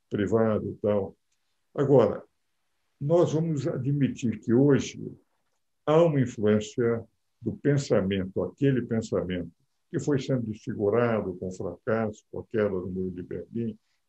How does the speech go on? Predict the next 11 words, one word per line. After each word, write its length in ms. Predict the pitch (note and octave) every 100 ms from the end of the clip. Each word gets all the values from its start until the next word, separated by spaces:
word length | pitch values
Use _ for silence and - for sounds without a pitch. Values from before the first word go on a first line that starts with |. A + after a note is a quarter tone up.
| C#3
et 60 |
cetera, 640 | - B2+ B2 A#2+ B2+ B2 A#2+ _ _ _ -
mas, 380 | B2 C3 - _ _ _ _
digamos, 380 | A2 B2+ B2
as 240 | C3 C#3+ -
sementes 640 | E3 C3 D3+ F3+ - -
daqueles 400 | F#2+ F#2 G#2 F#2
pensamentos, 720 | - - - F2+ F#2 A2+ A2 -
nós 400 | G#2+ G#2 A2 G#2+
ainda 320 | G#2+ A2 G#2+
continuamos 760 | A2+ G#2+ G#2+ F#2 G2 G2 G2+